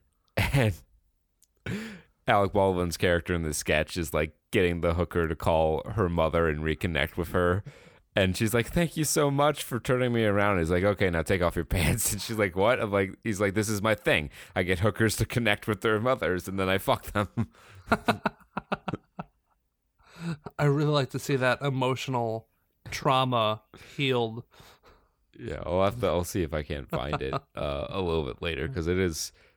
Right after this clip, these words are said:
Speaker 1: quite funny. It's from the era of S N L that was routinely funny. Uh, bygone era, sadly.
Speaker 2: Mm-hmm. <clears throat> Now we just have
Speaker 1: Um,
Speaker 2: S N L cast members getting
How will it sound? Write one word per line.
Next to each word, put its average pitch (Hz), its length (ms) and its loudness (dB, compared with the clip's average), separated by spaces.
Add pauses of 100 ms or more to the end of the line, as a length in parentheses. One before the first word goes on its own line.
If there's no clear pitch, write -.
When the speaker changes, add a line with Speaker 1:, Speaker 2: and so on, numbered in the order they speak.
(220)
Speaker 1:
quite 82 360 0
funny. 71 320 -4
It's - 200 -8
from 101 180 -2
the 87 380 2 (100)
era 110 260 4
of 87 80 2
S 87 220 2
N 82 120 -2
L 73 180 0
that 64 140 -2
was 67 280 -8 (300)
routinely 73 500 -4
funny. - 400 -8 (800)
Uh, - 260 -16 (160)
bygone 78 460 2
era, 60 400 -6
sadly. - 560 -8 (540)
Speaker 2:
Mm-hmm. 127 240 -12 (1700)
<clears throat> - 320 2
Now 160 180 4
we 151 80 4
just 90 220 4
have 151 160 4
Speaker 1:
Um, - 200 -8
Speaker 2:
S 165 220 0
N 156 120 2
L 147 380 4
cast 165 320 2
members 131 400 0
getting 127 440 0